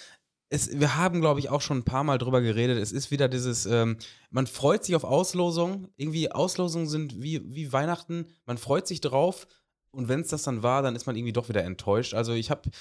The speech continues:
ähm, äh, in erster Linie natürlich, äh, die Ö-F-B-Cup-Auslosung, ähm, erwartet.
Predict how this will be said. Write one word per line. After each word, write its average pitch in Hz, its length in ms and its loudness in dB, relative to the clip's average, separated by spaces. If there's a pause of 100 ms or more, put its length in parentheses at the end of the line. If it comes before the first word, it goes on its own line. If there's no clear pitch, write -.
(260)
ähm, 123 640 4
äh, 110 340 2
in 104 80 -2
erster 156 300 2
Linie 151 340 -2
natürlich, 143 600 0
äh, 117 240 4
die 117 320 -4 (180)
Ö-F-B-Cup-Auslosung, 160 1500 0
ähm, 139 640 0
erwartet. 139 680 2